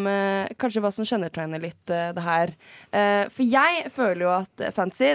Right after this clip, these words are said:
det er jo ofte som vi, eh, snakker om nå, eh, barne- eller family på en måte passende da. Men har dere noen gang tenkt på at som regel er alle filmene britisk? Altså, det er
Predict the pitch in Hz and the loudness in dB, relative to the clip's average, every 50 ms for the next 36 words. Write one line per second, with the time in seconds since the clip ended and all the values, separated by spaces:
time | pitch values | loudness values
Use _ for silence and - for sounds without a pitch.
0 | 233 214 214 196 180 170 170 - 175 - - - 156 156 156 - 156 151 147 143 | 4 4 4 4 4 4 2 0 -4 -6 -8 -8 -8 -8 -8 -8 -10 -10 -10 -8
1 | 147 151 151 151 151 147 147 147 147 - - 117 135 135 - - - - - - | -8 -8 -6 -6 -6 -6 -8 -8 -10 -10 -10 -10 -10 -10 -10 -10 -12 -12 -12 -12
2 | - 160 156 - 143 - 120 127 151 202 226 220 185 160 151 139 139 135 - 170 | -10 -10 -10 -8 -8 -6 -4 -2 0 0 0 0 0 -4 -6 -8 -8 -8 -4 -2
3 | 160 147 143 135 135 117 110 110 98 - 90 - - - - - - - - - | -2 -2 -2 -4 -8 -8 -8 -8 -10 -10 -12 -16 -18 -16 -14 -12 -10 -10 -10 -10
4 | - - - - - 143 165 139 135 135 139 143 139 135 139 135 135 139 - - | -10 -10 -10 -10 -8 -6 -4 -4 -4 -4 -4 -4 -4 -4 -6 -8 -10 -12 -12 -12
5 | 156 160 143 139 - - 135 117 - - - 131 _ _ - - - _ _ - | -10 -10 -10 -10 -10 -10 -10 -10 -10 -10 -14 -16 _ _ -20 -20 -20 _ _ -2
6 | 233 - - - - - 165 180 202 294 311 226 - _ _ - - - _ - | -2 -2 -2 -2 -4 -4 -2 0 0 0 0 -2 -4 _ _ -20 -20 -16 _ 0
7 | 214 240 247 302 - 233 233 240 226 233 240 226 214 202 208 208 - - 208 180 | 2 2 2 2 0 0 -2 -2 0 -2 -4 -2 -2 -4 -4 -6 -8 -10 -10 -10
8 | 165 - _ - 190 202 214 - 190 180 - _ _ - _ - 208 - - 208 | -10 -8 _ 2 2 2 2 2 -2 -8 -8 _ _ -20 _ -8 -6 -4 0 0
9 | 202 196 185 175 147 147 151 175 180 - - 147 147 151 - - 180 151 156 - | 2 2 2 0 0 -2 -4 -4 -4 -2 0 0 0 0 -2 -4 -4 -6 -6 -8
10 | - 165 151 151 143 139 151 156 160 _ _ _ _ - 147 160 151 170 - 339 | -8 -8 -8 -8 -10 -10 -10 -12 -14 _ _ _ _ -10 -8 -8 -8 -8 -8 -6
11 | - - - - - _ _ _ _ _ _ _ _ - 214 202 214 202 190 185 | -6 -6 -8 -10 -20 _ _ _ _ _ _ _ _ -6 -4 -2 -2 -2 -4 -6
12 | 185 180 180 | -8 -8 -8